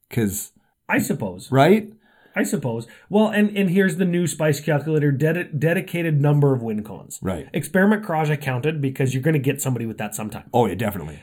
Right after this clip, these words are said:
Speaker 2: And then we've got lots of plus one, plus one counter giving things.
Speaker 1: Yeah, you could just pump your team.
Speaker 2: Once there's one guy left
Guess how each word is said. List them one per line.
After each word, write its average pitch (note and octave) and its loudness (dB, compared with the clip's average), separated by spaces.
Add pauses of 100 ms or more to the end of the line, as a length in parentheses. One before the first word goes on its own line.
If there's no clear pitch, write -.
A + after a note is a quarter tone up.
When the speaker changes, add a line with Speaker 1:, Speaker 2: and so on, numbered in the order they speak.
(220)
Speaker 2:
And D#3+ -2
then E3+ -2 (260)
we've F3 2
got F3+ -2
lots C#3 0
of C#3+ -4
plus C#3 -4
one, C3+ -2
plus C3 -6
one B2 -4
counter B2 -8
giving A2+ 0
things. C3+ -4
Speaker 1:
Yeah, B2 4
you A#2+ 2
could D3+ 2
just C3 2 (680)
pump A#2 -6
your G2+ -2
team. G2+ -4
Speaker 2:
Once E3+ 0
there's A3 6
one C#3+ 2
guy A#2 -2
left E3 -6